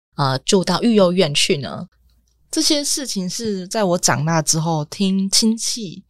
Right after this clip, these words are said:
Speaker 2: 跟我说，我才知道的。
Speaker 1: 嗯。
Speaker 2: 他是说小时候爸爸赌博欠债，他填写的地址可能是我们的家，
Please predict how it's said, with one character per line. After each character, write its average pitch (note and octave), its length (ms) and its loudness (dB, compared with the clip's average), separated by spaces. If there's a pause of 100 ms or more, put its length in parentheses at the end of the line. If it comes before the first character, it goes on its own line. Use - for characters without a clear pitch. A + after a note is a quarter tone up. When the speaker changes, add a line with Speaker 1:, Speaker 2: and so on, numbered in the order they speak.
(200)
Speaker 2:
跟 G#3+ 180 2
我 D3 80 2
说， E3 260 2
我 C#3 100 -2
才 - 160 -4
知 - 260 -4
道 G#2 300 -2
的。 - 160 -10
Speaker 1:
嗯。 B3+ 420 -4 (100)
Speaker 2:
他 - 180 -4
是 C4+ 120 2
说 B3 500 6
小 D#3 260 0
时 D3+ 140 0
候 F#3+ 200 2
爸 D#3+ 160 0
爸 E3+ 460 0
赌 F3 140 2
博 D3+ 420 -2
欠 D#3+ 360 0
债， - 260 2 (520)
他 G3 760 0
填 G3 200 4
写 G3+ 140 4
的 E3 60 4
地 F#3 160 -4
址 E3 100 0
可 D3+ 100 0
能 C#3+ 100 2
是 F#3 80 4
我 E3 180 4
们 G3 240 -2
的 C#3 140 -2
家， C#3+ 300 2